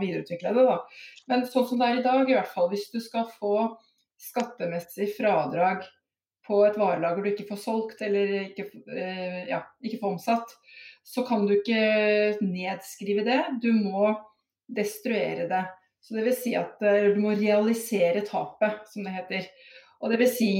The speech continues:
at for, eh, en kleskolleksjon da, hvis du er bommet på en trend og du får ikke solgt den,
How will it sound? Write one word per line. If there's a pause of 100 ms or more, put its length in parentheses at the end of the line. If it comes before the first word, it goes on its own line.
(240)
at
for,
eh,
en
kleskolleksjon
da,
hvis
du
er
bommet
på
en
trend
og
du
får
ikke
solgt
den,